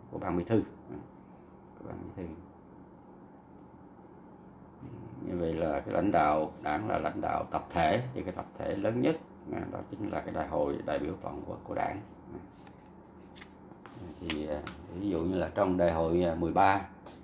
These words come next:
à, thì, à, cái số đại biểu được triệu tập là một ngàn năm trăm tám mươi hai đại biểu và số có mặt cũng là một ngàn năm trăm tám mươi hai. Và cái tập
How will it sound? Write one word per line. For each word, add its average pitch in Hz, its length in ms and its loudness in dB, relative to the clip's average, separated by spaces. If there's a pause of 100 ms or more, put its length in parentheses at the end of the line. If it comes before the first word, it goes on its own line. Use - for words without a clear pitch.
(360)
à, 80 140 -6 (140)
thì, 76 340 0
à, 76 180 -6 (800)
cái 90 100 -10
số 113 240 2
đại 80 200 4
biểu 82 260 2
được 82 300 0
triệu 80 140 0
tập 78 280 4
là 85 100 2
một 78 220 0
ngàn 80 240 0
năm 95 260 0
trăm 90 260 0
tám 117 260 0
mươi 107 160 0
hai 95 260 4 (420)
đại 80 100 -2
biểu 76 200 -2 (160)
và 87 160 -2
số 104 180 -4
có 113 120 0
mặt 87 220 4
cũng 101 140 0
là 85 60 2
một 82 120 -2
ngàn 85 180 -4 (100)
năm 92 180 -4
trăm 92 180 -6
tám - 220 -8
mươi 104 160 -8
hai. 82 120 -8 (3500)
Và 87 200 2
cái 110 180 -2
tập - 200 4